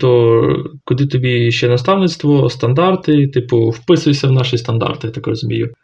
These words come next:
Атмосфера, де поважають особистість, гідність і думку. Чию думку? Свою чи вашу? Ну, хочеться сказати, що, мабуть, вашу, але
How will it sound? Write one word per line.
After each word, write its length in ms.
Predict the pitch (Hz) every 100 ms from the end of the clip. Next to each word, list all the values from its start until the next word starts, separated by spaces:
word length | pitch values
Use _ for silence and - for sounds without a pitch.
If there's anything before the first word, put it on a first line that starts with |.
| _
Атмосфера, 600 | 131 143 143 160 156 135
де 100 | 123
поважають 640 | 123 117 117 123 117 110
особистість, 920 | 113 - 113 202 226 - 185 170 - _ _ -
гідність 720 | 120 156 202 175 180 165 -
і 60 | 156
думку. 640 | 131 135 120 - 104 - - _ _ _ -
Чию 320 | 147 156 156
думку? 500 | 131 120 - 117 - _ _
Свою 480 | - 127 139 240 - _ _ _
чи 140 | -
вашу? 320 | 147 127 117 - - _ _ _
Ну, 200 | 160 135 - - -
хочеться 360 | 165 170 165
сказати, 380 | 156 160 170 165
що, 180 | 156 151
мабуть, 280 | 156 151 143
вашу, 480 | 180 277 - 135 - _ _ _
але 680 | 127 131 180 180 170 160 147